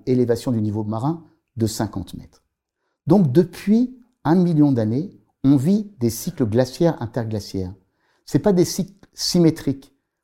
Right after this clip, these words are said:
C'est des cycles où le glaciaire, les calottes de glace, elles mettent à peu près quatre-vingt mille ans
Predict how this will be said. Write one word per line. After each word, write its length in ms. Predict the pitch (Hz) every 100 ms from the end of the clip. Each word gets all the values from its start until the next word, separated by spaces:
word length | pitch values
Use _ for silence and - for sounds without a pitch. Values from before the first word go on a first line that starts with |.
| _
C'est 120 | 131
des 120 | 135
cycles 260 | - 202 185
où 100 | 139
le 100 | 123
glaciaire, 680 | 110 139 - - 160 202 196 - -
les 120 | 117 -
calottes 300 | 156 156 127
de 80 |
glace, 560 | 131 123 165 185 - - _ _ -
elles 180 | 120
mettent 200 | 127 147
à 60 | 135
peu 120 | 139
près 380 | 117 143 139 _
quatre-vingt 500 | - 196 - 175 156
mille 300 | 165 156 160
ans 240 | 139 175